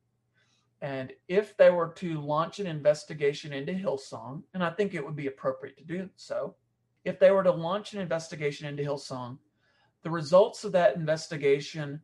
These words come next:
would be confidential until criminal charges were filed.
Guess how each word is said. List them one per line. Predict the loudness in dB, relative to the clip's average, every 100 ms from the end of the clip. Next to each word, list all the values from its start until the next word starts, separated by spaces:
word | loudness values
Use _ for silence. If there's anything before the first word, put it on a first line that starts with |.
| _ _ _
would | -10 -6
be | -6 -8
confidential | -6 -4 -4 -4 -4 -4 -6 -8 -8 -8 -10 -10
until | -10 -10 -6 -4 -4
criminal | -6 -8 -8 -10
charges | -6 -6 -6 -12
were | -16 -16
filed. | -14 -8 -8 -10